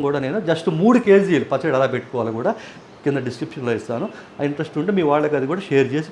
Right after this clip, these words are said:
పంపించండి, ఓకేనా? నెక్స్ట్ అరవై కాయలతోటి, ఐదు డజన్లతోటి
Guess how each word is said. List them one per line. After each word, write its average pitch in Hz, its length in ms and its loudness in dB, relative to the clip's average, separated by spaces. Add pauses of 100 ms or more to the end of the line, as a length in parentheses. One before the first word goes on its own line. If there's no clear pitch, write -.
పంపించండి, 101 480 -8 (120)
ఓకేనా? 170 260 0 (100)
నెక్స్ట్ - 180 -6 (160)
అరవై 139 280 0
కాయలతోటి, 127 480 0 (500)
ఐదు 226 220 6
డజన్లతోటి 147 480 4